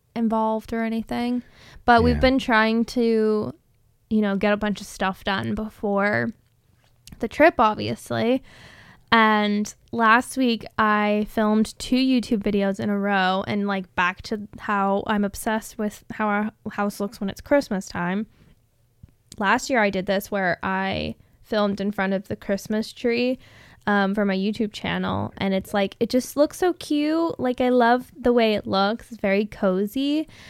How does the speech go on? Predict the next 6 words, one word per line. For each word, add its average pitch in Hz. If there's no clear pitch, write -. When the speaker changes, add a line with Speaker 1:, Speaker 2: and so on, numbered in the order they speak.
Speaker 1:
I 220
filmed 262
two 277
vi-, 277
videos. 208
I 208